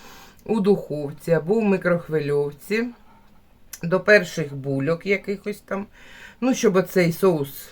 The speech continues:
розтанув. Виходить, як вони фаршируються. Спочатку закладається соус отуди, потім равлик, равликом пропихується соус вкрай, і зверху запечатується опять соусом. Значить,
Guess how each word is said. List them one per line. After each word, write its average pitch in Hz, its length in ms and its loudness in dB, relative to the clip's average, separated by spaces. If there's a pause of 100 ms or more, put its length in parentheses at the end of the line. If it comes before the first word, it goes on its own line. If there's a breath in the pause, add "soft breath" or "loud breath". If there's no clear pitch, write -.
розтанув. 131 600 -2 (1500 loud breath)
Виходить, 233 500 2
як 262 180 10
вони 214 180 8
фаршируються. 175 800 2
Спочатку 190 560 0
закладається 165 760 4
соус 139 580 0
отуди, 190 420 -4 (480 loud breath)
потім 196 420 6
равлик, 139 520 4
равликом 156 560 4
пропихується 143 720 -2
соус 135 360 -2
вкрай, 127 640 2 (340 loud breath)
і 156 80 -2
зверху 214 440 6
запечатується 165 920 4
опять 165 340 -4
соусом. 113 580 -8 (1800 soft breath)
Значить, 226 560 4